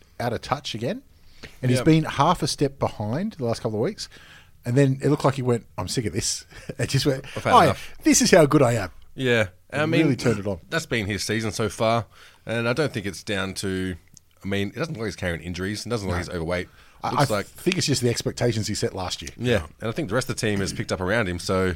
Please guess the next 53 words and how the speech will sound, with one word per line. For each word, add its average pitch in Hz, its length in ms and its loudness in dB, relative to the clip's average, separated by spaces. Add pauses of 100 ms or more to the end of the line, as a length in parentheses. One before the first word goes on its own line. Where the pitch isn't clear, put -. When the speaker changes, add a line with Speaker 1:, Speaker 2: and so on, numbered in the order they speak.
(120)
Speaker 1:
Absolutely. 95 340 -4
Speaker 2:
he 117 60 -2
doesn't 104 180 -4
need 127 200 -2
to 98 100 -4
really 90 240 0
go 90 400 -2
balls 95 300 -2
to - 40 -8
the 95 60 -4
wall. 101 300 2 (100)
Uh, 120 180 0
interesting 139 360 -4
to - 40 -4
see 104 320 -2 (500)
coming 104 200 -2
to 85 80 -6
finals 95 420 0
if 92 100 -10
he 92 120 -4
can 92 180 -6
step 98 240 -6
it 98 80 -2
up. 117 160 0 (220)
Um, 95 420 -4
that's 104 160 -4
what 85 80 -6
I'm 85 80 -6
expecting, 98 560 -6
so 95 160 -4
I 90 40 -4
think 110 160 -4
it's - 120 -8
Speaker 1:
Back 113 160 0
Speaker 2:
good - 40 0
that - 20 -6
he's 82 100 -6
Speaker 1:
into, - 40 -2
Speaker 2:
having 107 100 0
this 110 80 0
Speaker 1:
wouldn't 95 140 0
Speaker 2:
little - 0 -
Speaker 1:
you? 104 140 -4
Speaker 2:
slack, - 360 -8
slack 98 240 -8
off - 280 -10
period 98 220 -4
now. 101 280 0 (540)
Um, 110 280 0
Snag 147 280 0
is 92 100 -2
getting 101 340 -2
the 98 360 2